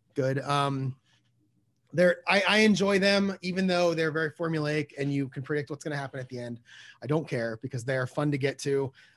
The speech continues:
I also enjoy kind of mystery science theatering my way through them, where I'll just sit and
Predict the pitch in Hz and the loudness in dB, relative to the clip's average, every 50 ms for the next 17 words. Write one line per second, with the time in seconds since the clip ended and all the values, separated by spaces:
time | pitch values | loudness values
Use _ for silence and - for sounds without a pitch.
0 | _ - 165 190 214 240 233 - 269 254 226 190 202 208 196 139 165 190 185 190 | _ 2 4 6 6 6 4 6 6 6 6 6 6 4 4 4 4 6 6 4
1 | - - - 190 185 185 185 180 180 170 151 135 - _ _ - - - - - | 4 2 0 2 4 6 6 6 4 4 0 -4 -8 _ _ -20 -20 -20 -20 -20
2 | - _ 170 175 175 - 196 185 180 - 196 180 180 175 175 - - 170 170 170 | -8 _ -2 -2 2 2 2 2 2 4 2 4 4 2 0 0 0 2 4 4
3 | 175 180 180 180 175 170 156 156 147 156 156 147 - - 156 170 165 175 180 175 | 4 4 4 2 2 2 0 2 2 0 0 -2 -4 -2 0 2 4 4 4 2
4 | 175 165 160 156 151 151 143 147 - - - - 175 151 151 156 151 147 139 | 2 2 2 2 0 0 -2 -2 -4 -4 -2 -2 -2 -2 -2 -4 -4 -4 -4